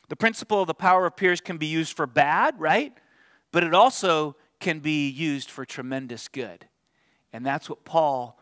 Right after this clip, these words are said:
wants to help us see and understand and embrace together as a community. "All things are lawful," quote, he says, "but not all things are helpful." "All things are lawful," he's quoting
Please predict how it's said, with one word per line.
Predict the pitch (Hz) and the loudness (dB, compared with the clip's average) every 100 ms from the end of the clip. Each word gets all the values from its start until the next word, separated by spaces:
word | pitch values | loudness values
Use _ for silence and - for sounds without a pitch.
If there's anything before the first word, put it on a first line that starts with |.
| _ | _
wants | - 131 - | -12 -10 -10
to | 131 | -12
help | 120 131 - | -6 -6 -6
us | 117 | -8
see | - - 143 131 123 117 113 _ | -8 -8 -8 -8 -8 -12 -16 _
and | 120 117 | -16 -14
understand | 123 127 123 - - 117 110 104 | -12 -12 -12 -12 -14 -16 -16 -16
and | 123 120 | -16 -16
embrace | 113 123 120 117 - - _ | -14 -8 -8 -8 -12 -14 _
together | - 117 123 120 | -12 -8 -8 -8
as | 120 110 | -12 -14
a | |
community. | 107 - 127 143 117 95 - - - - - - _ _ - | -16 -10 -6 -6 -8 -14 -20 -20 -20 -20 -20 -20 _ _ 2
"All | 165 202 | 6 6
things | 208 214 208 | 6 2 4
are | 190 170 | 2 6
lawful," | 175 202 - 220 254 - _ _ _ _ - | 6 6 4 -2 -2 -6 _ _ _ _ -2
quote, | 180 160 160 - _ _ _ _ _ - | 4 4 2 -4 _ _ _ _ _ -6
he | 151 | -4
says, | 143 139 123 180 - - _ _ - | 0 0 2 0 -6 -16 _ _ -2
"but | 170 160 | 0 4
not | 180 190 | 6 6
all | 196 | 6
things | 202 202 185 | 2 -4 -6
are | 185 | -4
helpful." | 180 220 - 143 - _ _ _ _ _ _ _ - - | -2 -2 -4 -10 -10 _ _ _ _ _ _ _ -12 2
"All | 165 208 | 6 6
things | 220 214 180 | 2 -4 0
are | 185 | 2
lawful," | 165 139 - 170 175 | 6 6 4 -2 -6
he's | 151 | -8
quoting | - 170 175 165 160 | -2 0 2 -2 -6